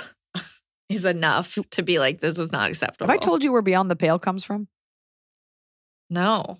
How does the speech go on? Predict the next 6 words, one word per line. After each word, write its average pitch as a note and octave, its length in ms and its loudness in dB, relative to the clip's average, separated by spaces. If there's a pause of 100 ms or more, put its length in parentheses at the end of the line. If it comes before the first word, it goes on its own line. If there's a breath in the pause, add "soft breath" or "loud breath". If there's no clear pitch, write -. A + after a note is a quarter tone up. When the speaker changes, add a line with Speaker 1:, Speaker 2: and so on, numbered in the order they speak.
Speaker 2:
Beyond G3 360 4
the C#4 60 2
pale, F#3 500 4
the D#3+ 100 0
pale F3 800 4
was E3 800 2